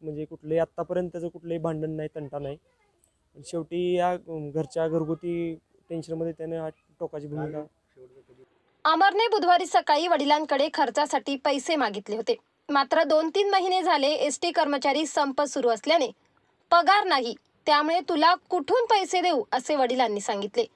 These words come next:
Speaker 2: त्यानंतर वडील आंदोलनाच्या ठिकाणी निघून गेले. अमरही घरातून बाहेर निघून गेला आणि दुपारी परत आला.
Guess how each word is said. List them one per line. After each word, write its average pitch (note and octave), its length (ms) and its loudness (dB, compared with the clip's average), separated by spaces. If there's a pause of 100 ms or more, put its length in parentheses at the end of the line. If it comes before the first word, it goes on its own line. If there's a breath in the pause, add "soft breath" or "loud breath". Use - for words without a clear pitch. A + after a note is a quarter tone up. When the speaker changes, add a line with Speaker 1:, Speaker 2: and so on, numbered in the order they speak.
(460)
Speaker 2:
त्यानंतर F#4+ 440 4
वडील F4+ 360 2
आंदोलनाच्या D4 600 2
ठिकाणी B3+ 420 -2
निघून G#3+ 320 -2
गेले. G#3+ 220 -2 (1000)
अमरही F#4 560 4
घरातून F4+ 480 4
बाहेर C#4+ 360 4
निघून C4+ 300 -2
गेला B3 220 2
आणि A#3 260 0
दुपारी B3 360 0
परत B3+ 320 0
आला. G#3 200 0